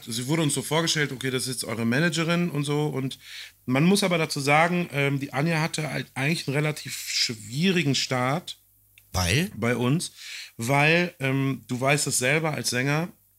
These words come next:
Speaker 1: sobald du singst und du hast jemanden, der sich mit deiner Stimme auseinandersetzt, also du hast sowas wie einen Vocal Coach.
Speaker 2: Ja.
Speaker 1: Es war einfach eine lange Zeit so, dass wir irgendwie mehr oder weniger Artemis so als unsere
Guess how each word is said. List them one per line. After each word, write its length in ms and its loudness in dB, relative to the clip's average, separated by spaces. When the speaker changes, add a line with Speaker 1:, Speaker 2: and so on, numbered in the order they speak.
Speaker 1:
sobald 380 0
du 60 -2
singst 380 2
und 100 -4
du 100 -2
hast 240 0
jemanden, 420 0
der 200 0
sich 160 -6
mit 160 -6
deiner 180 -2
Stimme 260 0
auseinandersetzt, 400 -4
also 120 -6
du 80 -6
hast 120 -6
sowas 220 -4
wie 100 -8
einen 140 -4
Vocal 260 -4
Coach. 480 -12
Speaker 2:
Ja. 260 4
Speaker 1:
Es 200 0
war 300 2
einfach 260 0
eine 120 -2
lange 240 0
Zeit 240 -2
so, 100 -6
dass 180 -8
wir 80 -6
irgendwie 220 -4
mehr 140 -2
oder 140 -2
weniger 260 -4
Artemis 600 -4
so 220 -8
als 220 -6
unsere 640 -4